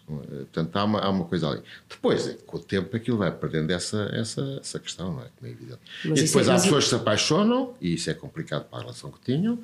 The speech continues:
Speaker 1: há outras que não se apaixonam e que até depois transformam aquilo numa amizade e ficam amigos e tal.
Speaker 2: Eu acho que não há regras para tudo, mas há
Speaker 1: Não.
Speaker 2: uma coisa que é verdade, que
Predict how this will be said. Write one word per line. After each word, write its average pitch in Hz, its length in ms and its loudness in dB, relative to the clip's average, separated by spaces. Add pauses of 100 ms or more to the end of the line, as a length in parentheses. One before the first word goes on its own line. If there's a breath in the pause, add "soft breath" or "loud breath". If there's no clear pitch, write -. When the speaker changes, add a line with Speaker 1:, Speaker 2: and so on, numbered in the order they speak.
(240 loud breath)
Speaker 1:
há - 140 -2
outras 165 340 0
que - 60 -4
não 165 80 0
se 156 100 -4
apaixonam 110 640 0
e 95 40 -2
que 110 140 -14
até - 200 -10
depois - 260 -10
transformam 76 380 -4
aquilo 76 200 -8
numa 71 140 -4
amizade 67 460 -6 (100)
e - 20 -8
ficam - 320 -14
amigos 62 360 -12
e - 60 -20
tal. - 160 -20 (480 loud breath)
Speaker 2:
Eu 151 120 6
acho 143 180 2
que - 80 0
não 156 120 6
há 147 80 6
regras 147 300 2
para - 140 -2
tudo, 160 240 0
mas 156 160 4
há 160 40 8
Speaker 1:
Não. 156 100 6
Speaker 2:
uma 156 40 0
coisa 160 200 4
que 160 120 2
é 160 60 8
verdade, 151 400 2
que - 160 -2